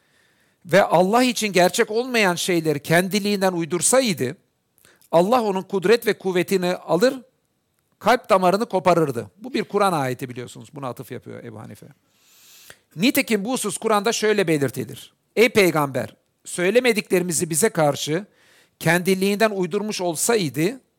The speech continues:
elbette onu kuvvetle yakalar, sonra da kalp damarını koparıverirdik. Sizin hiçbiriniz de buna mani olamazdı." Allah'ın peygamberi Allah'ın kitabına muhalefet etmez.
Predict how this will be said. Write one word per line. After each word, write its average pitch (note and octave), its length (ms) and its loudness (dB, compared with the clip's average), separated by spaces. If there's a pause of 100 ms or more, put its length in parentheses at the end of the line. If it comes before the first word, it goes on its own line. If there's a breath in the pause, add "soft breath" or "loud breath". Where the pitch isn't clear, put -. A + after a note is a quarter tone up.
(400)
elbette G#3+ 420 2
onu F#3+ 180 -2
kuvvetle F#3 440 0
yakalar, D#3 540 0 (500)
sonra A3 380 0
da G3 60 4
kalp G#3+ 280 2
damarını F3 360 0
koparıverirdik. C#3+ 760 0 (1080 soft breath)
Sizin G#3+ 360 0
hiçbiriniz F#3 560 0
de D#3 120 -2
buna F3+ 340 -4 (280)
mani F#3 360 0
olamazdı." E3 640 -2 (1160 soft breath)
Allah'ın G#3 380 4
peygamberi F3 760 2 (360)
Allah'ın F3 380 4
kitabına F#3+ 460 2
muhalefet E3+ 580 0
etmez. D#3 640 -2